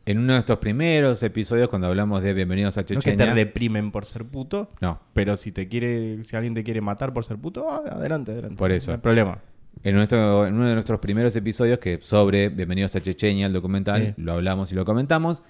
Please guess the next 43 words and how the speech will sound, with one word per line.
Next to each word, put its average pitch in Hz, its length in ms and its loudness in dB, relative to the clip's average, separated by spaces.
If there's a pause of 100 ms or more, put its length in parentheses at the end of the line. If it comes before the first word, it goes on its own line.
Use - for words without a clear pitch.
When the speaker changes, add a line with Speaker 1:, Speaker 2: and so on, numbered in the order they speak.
Speaker 1:
Si - 220 -6
quieren 107 320 2
ver 104 160 4
Bienvenidos 92 420 0
a 92 60 -4
Chechenia, 107 580 -2 (320)
<clears throat> - 380 -12
la 95 100 2
tenemos 98 320 2
subida, 110 400 4
le 98 80 2
pasamos 95 440 -2
el 90 120 0
link 101 260 0
porque 82 200 -6
es 85 100 -8
un 85 120 -6
documental 90 580 -2 (340)
muy 127 160 4
bueno 160 260 4
que 113 60 0
habla 113 180 6
de 110 60 6
la 95 140 4
realidad 92 480 2 (340)
hoy, 98 400 4
actual, 85 640 0 (160)
ahora, 95 460 2
sobre 85 260 -6
ser 90 300 -2
gay 92 360 0
o 87 120 -6
lesbiana 95 580 2
en 87 160 -4
Rusia, 98 340 0
que 85 280 -4 (400)
no 98 100 0
está 107 240 2
nada 156 160 4
bueno, 165 420 4
se 95 160 -2
habla 98 240 4
de 104 280 2